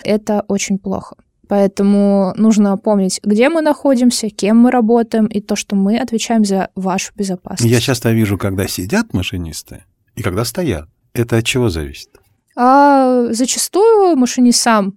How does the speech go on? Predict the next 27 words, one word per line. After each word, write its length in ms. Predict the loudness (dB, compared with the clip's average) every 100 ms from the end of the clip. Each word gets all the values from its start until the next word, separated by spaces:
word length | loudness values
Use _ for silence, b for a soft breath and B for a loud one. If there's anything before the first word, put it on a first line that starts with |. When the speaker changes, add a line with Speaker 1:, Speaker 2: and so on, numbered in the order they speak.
| _
Speaker 1:
принимает 520 | -2 2 2 2 0 -2
решение, 520 | -4 -4 -4 -6 -8
что 600 | -6 -4 0 0 -2 -4 _ -8
там, 320 | -4 -4 -8 -16
к 100 | -8
примеру, 420 | 0 2 2 -2
пару 280 | -4 -4 -4
перегонов, 580 | -6 -6 -2 -2 0 0
да, 180 | 0 0
либо 240 | 0 -4
перегон 460 | -8 -6 -2 -2 0
он 200 | 0 -2 B B
может 280 | 0 0 0
проехать 380 | -2 -2 -2 -6
стоя. 240 | -2 -2
Это 120 | 0 4
не 120 | 4
запрещено. 540 | 4 -2 -6 -4 -2 0
Speaker 2:
Не 80 | 2
Speaker 1:
Просто 180 | 2 2
Speaker 2:
запрещено. 100 | 2
Speaker 1:
в 100 | 2
качестве 320 | 2 2 4
разминки, 520 | 4 4 4 2 0
Speaker 2:
То 60 | 0
Speaker 1:
да. 100 | 2
Speaker 2:
есть 220 | 0